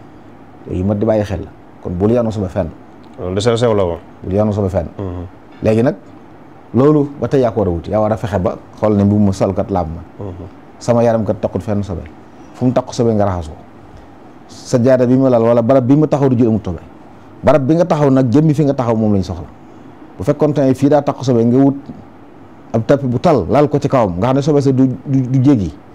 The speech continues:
Speaker 2: Mhm.
Speaker 1: Boo jullee ci kaw, loolu laab na, baax na. Kon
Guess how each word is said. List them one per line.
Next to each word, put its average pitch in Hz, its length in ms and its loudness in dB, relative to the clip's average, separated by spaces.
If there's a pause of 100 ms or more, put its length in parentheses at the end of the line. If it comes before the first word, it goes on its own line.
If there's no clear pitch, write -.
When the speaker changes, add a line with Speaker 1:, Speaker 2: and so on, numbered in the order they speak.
(160)
Speaker 2:
Mhm. 87 300 -2
Speaker 1:
Boo 104 120 2
jullee 117 240 2
ci 110 100 -4
kaw, 101 160 0
loolu 92 180 0
laab 80 140 -4
na, 85 120 -16 (260)
baax 92 160 -4
na. 80 80 -14 (1500)
Kon 95 120 -2